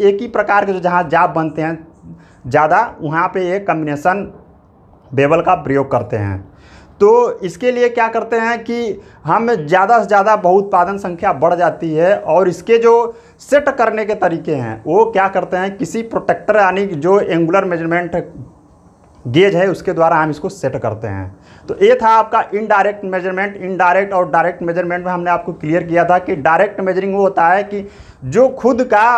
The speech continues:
अगर गेज या कोई भी इंस्ट्रूमेंट है उसके द्वारा जो हम माप लेते हैं वो तुरंत हमको पता चल जाता है, उसकी रीडिंग डायरेक्ट पढ़ ली जाती है। और इनडायरेक्ट में होता क्या है कि इनडायरेक्ट मेजर वो चीज़ है कि जिसके द्वारा हम उसका डायरेक्ट माप नहीं पढ़ सकते, उसके लिए हमें किसी और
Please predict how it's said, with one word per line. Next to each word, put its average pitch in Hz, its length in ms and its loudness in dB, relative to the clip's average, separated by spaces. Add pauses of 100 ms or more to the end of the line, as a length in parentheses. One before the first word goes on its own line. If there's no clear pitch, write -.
(120)
अगर 180 260 -2
गेज 208 300 2
या 208 180 4
कोई 208 260 0
भी 202 100 -6
इंस्ट्रूमेंट 196 560 -4
है 208 60 0
उसके 196 260 -2
द्वारा 196 220 4
जो 196 160 2
हम 190 160 0 (160)
माप 180 260 2
लेते 175 220 -2
हैं 175 80 -4
वो 175 80 -4
तुरंत 180 320 -4
हमको 170 220 -6
पता 160 220 0
चल 170 160 -4
जाता 156 200 2
है, 160 80 4
उसकी 156 180 -4
रीडिंग 156 320 -2
डायरेक्ट 147 400 0
पढ़ 147 140 2
ली 127 160 0
जाती 110 280 -2
है। 101 220 -6 (340)
और 160 160 4
इनडायरेक्ट 233 520 2
में 233 100 -4
होता 226 260 0
क्या 233 220 0
है 220 100 0
कि 202 160 -6
इनडायरेक्ट 208 480 0
मेजर 190 280 0
वो 180 220 2
चीज़ 208 280 -6
है 208 120 0
कि 196 120 -4
जिसके 170 280 -6
द्वारा 196 260 2
हम 190 160 0
उसका 185 360 0 (340)
डायरेक्ट 175 480 2 (420)
माप 185 300 2
नहीं 190 300 -2
पढ़ 175 160 2
सकते, 131 340 -8
उसके 170 400 -2
लिए 277 140 4
हमें 262 280 2
किसी 254 520 -8
और 262 420 2